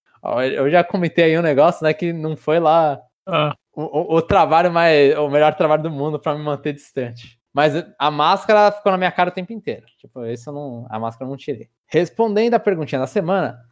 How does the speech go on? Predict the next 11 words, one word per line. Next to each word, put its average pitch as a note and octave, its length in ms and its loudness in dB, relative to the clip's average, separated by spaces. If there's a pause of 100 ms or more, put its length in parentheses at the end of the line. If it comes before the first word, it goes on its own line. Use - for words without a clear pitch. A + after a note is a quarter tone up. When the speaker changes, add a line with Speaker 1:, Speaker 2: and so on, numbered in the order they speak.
Speaker 1:
estou F3 280 0
com F#3 120 -4
o E3 40 -2
chapéu. G3 420 0 (560)
Gostaria C#3 400 2
que F3+ 140 -6
viessem D3 400 2
os C#3+ 80 -4
Zelda D#3 240 4
Oracles. C#3+ 680 0
Com, D#3 200 -8